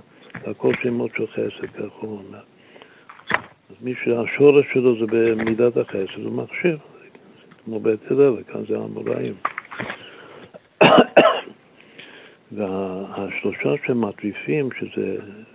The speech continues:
שזה שני שמעון, ששמעון זה שם של גבורה, והאמצעי קוראים לו רב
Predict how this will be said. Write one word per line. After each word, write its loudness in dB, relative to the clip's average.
שזה -8
שני -2
שמעון, -2
ששמעון -10
זה 0
שם -6
של -6
גבורה, -8
והאמצעי -8
קוראים -6
לו -8
רב -6